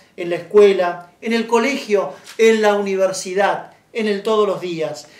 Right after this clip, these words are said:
Las cinco palabras mágicas son, "Buen día, por favor, perdón, permiso y muchas gracias". Y también en este contexto donde la Argentina está impaciente, no ha recuperado el orden, volvemos a pedir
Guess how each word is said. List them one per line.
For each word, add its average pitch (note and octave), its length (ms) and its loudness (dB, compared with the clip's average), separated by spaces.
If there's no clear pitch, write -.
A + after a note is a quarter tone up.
Las F3+ 180 0
cinco A3+ 300 -2
palabras F#3+ 360 0
mágicas G3 500 -6
son, F#3+ 340 -4
"Buen F#3+ 260 -4
día, B3 540 -2
por E3+ 180 -8
favor, G3+ 540 2
perdón, G3 640 -4
permiso F#3 680 -4
y F3+ 100 -12
muchas F#3+ 300 -4
gracias". D#3 480 -8
Y A3 80 -8
también B3 580 0
en F#3+ 160 -4
este A#3 220 -4
contexto G3+ 640 -2
donde F3 520 -6
la F3 80 -4
Argentina G#3 920 -2
está G3 300 -4
impaciente, G#3+ 960 -2
no G3+ 120 -2
ha A#3+ 60 4
recuperado G3+ 500 0
el F#3 120 0
orden, G3+ 400 2
volvemos G#3+ 340 2
a G#3 80 -4
pedir G#3 540 -2